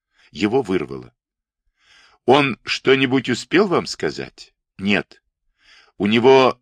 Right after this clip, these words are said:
были причины покончить с собой?» «Если и были, я о них ничего не знаю». «По своему характеру он мог пойти на это?» «Наверное, мог». «Он во всем доходил до крайности.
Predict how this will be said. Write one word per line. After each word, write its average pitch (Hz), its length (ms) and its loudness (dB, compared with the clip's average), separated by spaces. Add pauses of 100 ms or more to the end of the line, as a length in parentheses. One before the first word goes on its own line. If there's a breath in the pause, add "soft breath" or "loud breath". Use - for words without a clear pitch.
были 214 380 0
причины 123 560 -4
покончить 98 640 -6
с - 60 -16
собой?» - 440 -10 (600)
«Если 73 400 -10
и 69 100 -8
были, 87 500 -4 (300)
я 73 240 -2
о 82 60 0
них 92 240 -8
ничего 87 360 -6
не 151 120 -12
знаю». 80 440 -10 (1000 soft breath)
«По 135 100 2
своему 185 360 0
характеру 101 840 -2
он 113 200 0
мог 110 320 0
пойти 170 380 -4
на 82 120 -4
это?» - 380 -10 (580)
«Наверное, 147 600 -2
мог». 120 340 -8 (760)
«Он 107 440 0
во 98 240 0
всем 170 420 0
доходил 123 440 -4
до 104 120 -6
крайности. - 680 -12